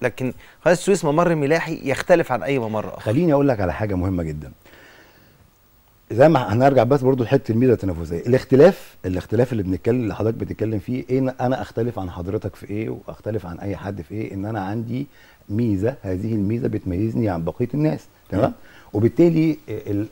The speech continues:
Speaker 2: قناه السويس بتختلف عن الممرات الملاحيه التانيه في فكره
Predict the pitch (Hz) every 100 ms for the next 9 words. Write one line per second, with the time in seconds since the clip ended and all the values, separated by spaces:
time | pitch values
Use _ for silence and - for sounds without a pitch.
0 | - 104 160 - 131 151 - - 135 131
1 | 98 - _ - 90 95 127 117 92 92
2 | 85 127 - 135 151 156 - - - 113
3 | 165 156